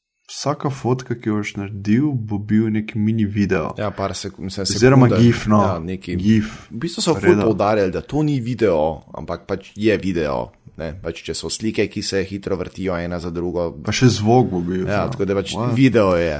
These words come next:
Speaker 2: ne. Apple, video je. Lahko rečeš,
Speaker 1: Ja,
Speaker 2: da ni
Speaker 1: da je
Speaker 2: video,
Speaker 1: video.
Speaker 2: ampak je video.
Speaker 1: Ja. Video je samo štiriindvajset slik na sekundo.
Speaker 2: Ja,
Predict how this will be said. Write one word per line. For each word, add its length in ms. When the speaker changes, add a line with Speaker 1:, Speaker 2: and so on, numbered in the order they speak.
Speaker 2:
ne. 180
Apple, 320
video 420
je. 160
Lahko 280
rečeš, 240
Speaker 1:
Ja, 80
Speaker 2:
da 40
ni 60
Speaker 1:
da 60
je 60
Speaker 2:
video, 180
Speaker 1:
video. 80
Speaker 2:
ampak 220
je 120
video. 340
Speaker 1:
Ja. 260
Video 280
je 120
samo 260
štiriindvajset 540
slik 180
na 100
sekundo. 360
Speaker 2:
Ja, 80